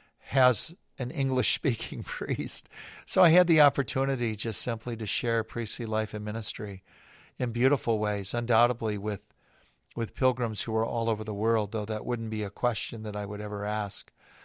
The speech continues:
um, where, uh, someone is from in the confessional, as the real focus is just trying to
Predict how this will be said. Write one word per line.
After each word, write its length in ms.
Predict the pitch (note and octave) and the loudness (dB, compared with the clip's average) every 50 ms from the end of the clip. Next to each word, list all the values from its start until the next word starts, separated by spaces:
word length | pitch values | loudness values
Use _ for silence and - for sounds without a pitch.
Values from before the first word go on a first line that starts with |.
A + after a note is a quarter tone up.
| - - _ _ _ _ _ _ - | -20 -20 _ _ _ _ _ _ -8
um, 420 | G#2 G2+ G#2 G#2 G2 G2+ G#2 G#2+ _ _ _ _ _ _ _ _ _ _ - - | -8 -6 -6 -8 -10 -12 -14 -16 _ _ _ _ _ _ _ _ _ _ -18 -12
where, 540 | - A2+ A2+ A#2+ A#2 A#2 A2+ A2 G#2+ - _ _ _ _ - | -6 -2 0 2 2 2 2 0 -2 -6 _ _ _ _ -16
uh, 120 | C3+ B2+ - - | -14 -14 -12 -8
someone 460 | - - - B2+ A#2+ A#2 A2+ A2 G#2 | -6 -2 0 0 0 0 0 -2 -2
is 240 | G#2 G#2 G2 - - | -4 -6 -6 -6 -8
from 340 | - - - B2 A2+ A2+ A2 | -8 -6 -4 -4 -4 -4 -4
in 80 | G#2+ G2+ | -6 -8
the 80 | G2+ | -10
confessional, 800 | - - G#2 G2 - A#2+ A#2+ A#2 - - - G#2 F#2+ F#2+ F#2+ - _ _ - - _ _ _ _ _ _ _ - | -12 -12 -12 -10 -6 -6 -4 -4 -4 -6 -6 -8 -10 -10 -12 -16 _ _ -20 -20 _ _ _ _ _ _ _ -10
as 320 | B2 A2+ A2+ G#2+ - - - | -8 -6 -4 -4 -6 -6 -6
the 80 | - A2+ | -6 -2
real 220 | G#2 A2+ B2 B2 | 2 4 4 4
focus 580 | - - - A2+ A2 G#2 - A2+ G#2 - - - | 4 4 2 2 2 0 -2 -6 -6 -6 -6 -6
is 140 | G#2 - - | -6 -6 -4
just 280 | - - - - - | -4 -4 -2 -4 -4
trying 280 | - - C3 C3 A#2+ A#2+ | -4 -4 -4 -2 -2 -2
to 160 | A#2 G#2 G2 | -2 -4 -4